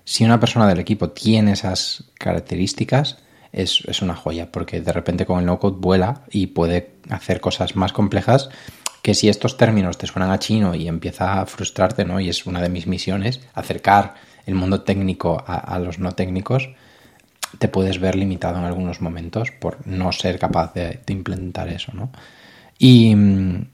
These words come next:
y esto se resume en que, oye, autonomía total para el equipo para lanzar los experimentos que, que vean. Creo que nunca he dicho que no a ningún experimento, a no ser que fuera ultra loco y, y ultra desalineado a lo que queremos hacer.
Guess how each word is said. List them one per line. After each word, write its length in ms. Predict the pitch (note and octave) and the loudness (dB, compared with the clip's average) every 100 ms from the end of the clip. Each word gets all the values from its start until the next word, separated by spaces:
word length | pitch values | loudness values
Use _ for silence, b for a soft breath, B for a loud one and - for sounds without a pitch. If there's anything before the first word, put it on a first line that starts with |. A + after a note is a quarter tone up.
| _ | _
y 120 | G#2+ | 4
esto 180 | G#2 C#3 | 4 6
se 140 | C3 B2 | 6 6
resume 500 | A#2 B2+ C3 D3+ - | 6 6 8 8 4
en 160 | G2 F2+ | 2 2
que, 340 | F2+ E2+ D#2+ | 2 2 2
oye, 320 | G#2 F2 - - _ - - _ _ | 2 2 0 -8 _ -20 -20 _ _
autonomía 500 | G#2 G2+ F#2+ F#2+ A2 | -2 4 4 6 6
total 320 | A2+ G#2+ A2+ G2 | 4 6 6 6
para 160 | G2+ | 4
el 60 | G2 | 2
equipo 300 | - G#2 G2+ | 2 2 2
para 180 | E2+ F2 | 2 0
lanzar 260 | G2 G#2 | -2 -2
los 80 | F#2+ | 0
experimentos 560 | F#2+ - F#2+ F#2+ F#2 - | -2 -2 -2 -2 -4 -6
que, 340 | - F#2+ - | -4 -2 -2
que 120 | - F2+ | -4 -4
vean. 240 | F#2 C3 | 0 0
Creo 220 | B2+ F#2 | 0 -2
que 80 | F#2 | 0
nunca 240 | F#2 G2 | -2 -2
he 40 | F#2+ | 0
dicho 280 | F#2 - - | 0 -2 -2
que 240 | F#2 F#2 B B B - | -2 -2 B B B 0
no 320 | G#2 G#2 G2+ | 4 6 6
a 60 | G2 | 6
ningún 560 | G2 G2 G2+ G2 F#2+ | 2 2 2 2 2
experimento, 640 | F#2 - F#2+ F2+ F#2 G2 F2 | 0 0 0 2 2 2 0
a 60 | |
no 120 | F2+ E2+ | -2 -4
ser 100 | F#2 | -4
que 80 | |
fuera 300 | - F#2+ F#2 - B B - | 0 2 0 -2 B B 2
ultra 320 | A2+ G2 F2 | 4 6 4
loco 500 | F2+ F#2 G2 F#2 F2+ | 4 4 4 6 4
y, 400 | - F#2 F2 D#2+ - | 2 0 0 0 -2
y 180 | F#2+ F2+ | -4 -4
ultra 240 | E2 F#2 | 0 0
desalineado 560 | F2 G2 F2 E2+ F2 F2+ | 0 -2 0 0 2 2
a 20 | |
lo 140 | F2+ | 2
que 120 | F#2 | 0
queremos 380 | F2 E2+ F2+ F2 | -2 -2 -4 -4
hacer. 400 | - - - - | -2 0 0 -2